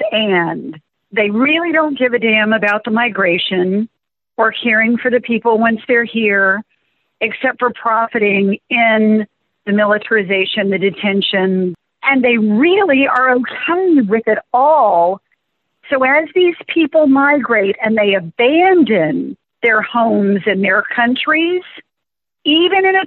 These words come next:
time of climate change, who's gonna buy up the land? Who's gonna be able to desalinate? Who's gonna be able to build canopies? The corporations. And it'll be the same ones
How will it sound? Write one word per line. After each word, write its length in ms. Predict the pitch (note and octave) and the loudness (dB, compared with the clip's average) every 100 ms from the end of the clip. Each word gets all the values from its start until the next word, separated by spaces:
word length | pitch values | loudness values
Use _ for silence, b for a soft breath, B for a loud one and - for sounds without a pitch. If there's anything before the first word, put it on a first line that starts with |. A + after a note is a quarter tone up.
| - | 0
time 260 | F4 F4 | 2 4
of 140 | F4 - | 2 -2
climate 460 | - E4+ F#4 F4+ - | 0 2 2 0 0
change, 680 | B3+ D#3+ - - - - - _ _ | -2 -2 -6 -8 -8 -8 -10 _ _
who's 240 | - F4 F4+ | 0 2 2
gonna 180 | - F4+ | 0 0
buy 260 | D4 C#4 C#4 | 2 2 2
up 160 | C#4 C#4 | 0 0
the 80 | |
land? 560 | C4+ A#3+ G3+ E3 - D3 - _ _ _ - | 0 0 0 -4 -6 -12 -16 _ _ _ -8
Who's 340 | D4+ E4+ F#4 E4+ | 0 4 4 2
gonna 180 | F#4 E4+ | 0 2
be 160 | D#4+ D#4+ | 2 4
able 680 | D#4 D#4+ B3+ G3 F#3 F#3 - _ - | 2 2 0 2 0 -2 -8 _ -4
to 80 | B3+ | -2
desalinate? 1080 | G3+ C4+ B3+ - A#3+ A#3+ A#3 G3+ E3+ E3+ - - | 2 2 0 0 0 0 0 0 0 -2 -4 0
Who's 320 | E4+ F4+ E4+ E4 | 2 2 0 -2
gonna 180 | E4 | -2
be 200 | C#4 D4 | 0 0
able 560 | D#4 D4+ D#4 C4 A#3 G#3 - | 2 2 0 0 2 0 -2
to 100 | A3+ | -2
build 400 | A#3 A#3+ A#3 G#3+ | 0 2 0 -2
canopies? 840 | B3 A#3 A#3 A#3 A#3 F#3+ E3 D#3+ D#3 _ _ _ _ _ _ _ - | -4 0 0 -2 -2 -2 0 0 -4 _ _ _ _ _ _ _ -8
The 100 | F#3 | -8
corporations. 1120 | - - G#3+ G#3+ G#3 F#3+ E3 - - - - - - _ _ b - | -6 -2 0 0 -2 0 0 -2 -6 -8 -10 -16 -20 _ _ b -4
And 160 | G#3 | 0
it'll 200 | G#3 F#3+ | 2 0
be 160 | F#3 F3+ | 0 -2
the 160 | E3+ E3 - - | -2 -6 -10 -6
same 360 | A#3+ C#4+ E4 | -2 0 2
ones 640 | E4 D4 A3 E3+ D#3+ F#3 F3+ | 2 2 2 2 0 -2 -4